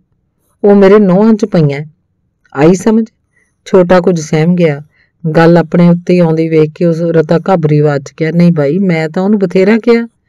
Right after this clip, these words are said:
ਵੀ ਜੋ ਹੋ ਗਿਆ ਠੀਕ ਹੈ, ਪਰ ਉਹਨੇ ਤਾਂ ਮੈਨੂੰ ਮੱਲੋ ਮੱਲੀ ਘੱਲਿਆ ਆ ਕਿ ਭੁੱਲਿਆ ਮੈਂ ਉਹਨੂੰ ਭੇਜਣ ਵਾਲੇ ਨੂੰ, ਨਾਲੇ ਤੈਨੂੰ ਆਉਣ ਵਾਲੇ ਨੂੰ।" ਮੋਦਨ ਹੋਰ ਹਰਖ ਗਿਆ।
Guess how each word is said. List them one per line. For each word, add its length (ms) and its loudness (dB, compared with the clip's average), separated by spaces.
ਵੀ 80 0
ਜੋ 240 4
ਹੋ 120 4
ਗਿਆ 220 4
ਠੀਕ 320 -2
ਹੈ, 80 0
ਪਰ 160 0
ਉਹਨੇ 240 0
ਤਾਂ 140 -2
ਮੈਨੂੰ 260 -2
ਮੱਲੋ 240 0
ਮੱਲੀ 300 0
ਘੱਲਿਆ 800 0
ਆ 120 -2
ਕਿ 340 -4
ਭੁੱਲਿਆ 500 2
ਮੈਂ 200 2
ਉਹਨੂੰ 280 2
ਭੇਜਣ 380 2
ਵਾਲੇ 280 4
ਨੂੰ, 340 0
ਨਾਲੇ 220 4
ਤੈਨੂੰ 360 2
ਆਉਣ 280 2
ਵਾਲੇ 280 0
ਨੂੰ।" 220 -8
ਮੋਦਨ 300 2
ਹੋਰ 300 2
ਹਰਖ 340 -2
ਗਿਆ। 220 -8